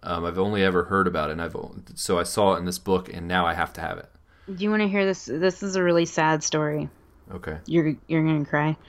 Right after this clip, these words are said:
Speaker 2: Uh, so I actually had both of those on layaway when I lived in Florida, and when we had to move back to Texas, I forgot.
Speaker 1: You forgot to get it?
Speaker 2: Uh-huh.
Speaker 1: Oh, no.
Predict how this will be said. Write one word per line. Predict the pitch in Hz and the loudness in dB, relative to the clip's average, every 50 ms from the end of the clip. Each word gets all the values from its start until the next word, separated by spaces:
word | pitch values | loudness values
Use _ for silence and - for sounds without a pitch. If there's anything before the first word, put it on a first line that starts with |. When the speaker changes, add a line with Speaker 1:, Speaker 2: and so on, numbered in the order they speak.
| - - - - - - - - - - | -20 -20 -20 -20 -18 -18 -18 -12 -2 2
Speaker 2:
Uh, | - 190 185 185 185 175 165 165 156 - - | 4 4 6 6 6 6 6 4 2 0 -4
so | - - - 190 180 - - | -2 2 4 4 6 6 4
I | 185 196 226 | 2 2 2
actually | 226 220 220 208 196 - - 196 185 180 180 | 2 2 0 0 -2 -4 -6 -4 -2 -2 -4
had | 165 - - 202 196 180 175 165 160 | -4 -6 -2 2 2 4 2 2 0
both | 160 170 165 165 - | 0 0 0 0 0
of | 170 156 | -2 -2
those | 156 156 147 143 123 131 - | -2 -2 -2 -2 -4 -6 -4
on | - 160 170 175 170 170 | 0 2 2 2 2 2
layaway | 165 165 170 170 165 170 - - 95 | 2 2 4 4 4 4 4 2 2
when | 98 - 165 | 0 0 0
I | 165 | 2
lived | 165 170 170 165 170 | 2 2 2 2 0
in | 170 165 | -2 0
Florida, | - 170 180 190 208 226 247 254 - _ _ _ _ _ _ - - _ _ _ - - - - - - _ | 4 4 6 6 6 4 2 0 -4 _ _ _ _ _ _ -20 -20 _ _ _ -20 -20 -20 -20 -20 -20 _
and | - - 185 180 180 175 175 175 170 170 165 - | 0 4 4 6 6 6 6 4 4 2 2 4
when | - 180 180 180 | 4 4 4 4
we | 180 180 | 4 4
had | 175 185 180 180 | 4 2 2 2
to | 180 180 | 2 0
move | 175 175 170 170 170 165 170 165 160 | 0 2 0 0 0 -2 -4 -6 -2
back | - 170 160 160 156 156 - - | -2 0 0 0 0 -2 -6 -6
to | - 180 | -6 -6
Texas, | 165 - 180 170 - - 180 - - | -2 -2 -2 -4 -2 -6 -8 -4 -2
I | - 165 | -2 -2
forgot. | 160 - 160 - - 135 120 85 82 - - _ _ _ _ _ _ _ _ _ _ _ _ _ _ _ _ | -2 -2 -6 -6 -4 -2 0 0 -2 -2 -6 _ _ _ _ _ _ _ _ _ _ _ _ _ _ _ _
Speaker 1:
You | - - | -14 -12
forgot | - 92 98 98 - | -6 -4 -4 -4 -2
to | 104 | -4
get | 87 92 92 | -2 0 0
it? | 90 87 - - - - - - - - - - - | 0 0 -2 -4 -10 -18 -20 -20 -20 -20 -20 -4 0
Speaker 2:
Uh-huh. | 180 175 165 143 170 190 214 - - - - - - - - - - - - - - | 2 2 2 4 2 2 2 0 -8 -16 -16 -16 -16 -16 -18 -20 -20 -20 -20 -16 -12
Speaker 1:
Oh, | 101 98 92 | -10 -8 -6
no. | 92 107 113 113 107 101 95 90 90 - | -4 -4 -2 -2 -2 -2 -2 -4 -6 -8